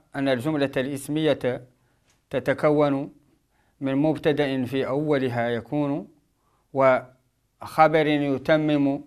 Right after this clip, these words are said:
مع هذا المبتدأ معنى الجملة. هذا الخبر سيكون درسنا اليوم أنواعه، لأن الخبر له عدة أنواع،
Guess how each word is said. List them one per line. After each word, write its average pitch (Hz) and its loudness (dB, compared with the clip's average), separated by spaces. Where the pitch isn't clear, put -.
مع 135 2
هذا 139 4
المبتدأ 135 0
معنى 135 0
الجملة. 117 -4
هذا 220 6
الخبر 185 6
سيكون 185 2
درسنا 170 4
اليوم 175 0
أنواعه، 139 0
لأن 165 2
الخبر 156 6
له 147 4
عدة 151 4
أنواع، 123 2